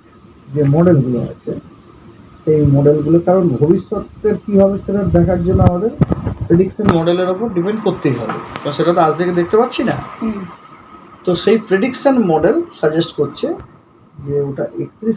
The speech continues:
Speaker 1: তারিখে গাঙ্গেয় পশ্চিমবঙ্গ এবং তার সংলগ্ন বাংলাদেশে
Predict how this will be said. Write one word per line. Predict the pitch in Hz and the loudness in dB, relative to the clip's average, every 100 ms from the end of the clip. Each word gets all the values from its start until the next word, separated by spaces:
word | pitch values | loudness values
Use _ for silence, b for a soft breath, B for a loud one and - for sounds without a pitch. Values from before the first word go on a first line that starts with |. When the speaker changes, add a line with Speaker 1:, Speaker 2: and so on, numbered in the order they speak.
| - | -4
Speaker 1:
তারিখে | 135 131 170 202 143 | -6 -6 -8 -8 -8
গাঙ্গেয় | 127 135 156 170 170 | -6 -4 0 0 -2
পশ্চিমবঙ্গ | 147 135 - 135 127 127 127 139 208 294 - - _ _ _ _ | -8 -12 -10 -6 -4 -4 -6 -6 -8 -10 -20 -20 _ _ _ _
এবং | 123 120 156 240 269 | -12 -8 -8 -10 -14
তার | 131 127 - | -16 -18 -16
সংলগ্ন | 123 123 131 127 131 147 | -16 -12 -12 -12 -12 -12
বাংলাদেশে | 131 110 123 117 117 120 _ 226 | -12 -14 -16 -16 -16 -16 _ -18